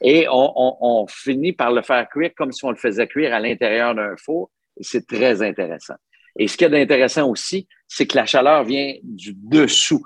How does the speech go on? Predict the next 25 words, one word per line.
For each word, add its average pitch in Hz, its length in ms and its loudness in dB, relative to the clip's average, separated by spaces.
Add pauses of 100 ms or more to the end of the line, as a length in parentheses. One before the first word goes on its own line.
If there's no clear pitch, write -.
(240)
Donc, 127 160 2
il - 20 -20
faut 139 100 2
toujours 180 440 2
penser 156 440 -2
que - 80 -10
la 110 120 -4
chaleur 135 260 -2
est 123 100 -2
très 131 200 -6
puissante 131 540 -6
en 104 120 -2
dessous, - 360 -10 (500)
mais 104 120 -2
qu'on 147 160 -2
peut 180 100 0
la 151 120 4
répartir 123 680 -2
en 123 200 -2
jouant 120 340 -4
avec 104 320 -6
le 101 80 -4
couvercle 107 520 -6 (140)
d'un, 92 240 -4 (120)
d'un, 92 300 0